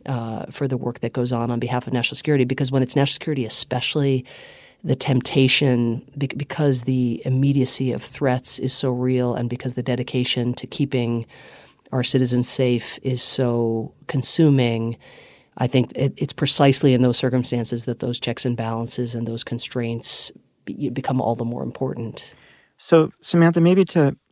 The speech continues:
Speaker 2: to finish up here, let me ask you about two issues that occurred on President Obama's watch. One where I think we did put human rights, human dignity high on the agenda,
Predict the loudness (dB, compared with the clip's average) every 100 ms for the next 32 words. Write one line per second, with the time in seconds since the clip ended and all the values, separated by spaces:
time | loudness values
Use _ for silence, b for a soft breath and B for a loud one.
0 | _ -2 0 0 4 4 6 2 0 6
1 | 8 8 4 _ _ _ _ _ _ -14
2 | -14 _ -4 -4 0 0 0 0 4 4
3 | 2 0 4 4 2 0 2 0 0 2
4 | 4 4 4 2 0 b b b b b
5 | b _ 2 4 6 4 2 4 4 4
6 | 0 -4 0 4 4 2 -6 -10 -10 -2
7 | 4 6 6 6 6 6 4 2 _ _
8 | -4 -2 2 0 2 0 0 4 4 4
9 | 0 2 0 0 2 4 4 0 -6 -18
10 | b b b b b _ 2 4 6 6
11 | 4 4 4 4 4 2 b b b b
12 | _ -4 2 4 6 4 4 2 2 4
13 | 4 4 2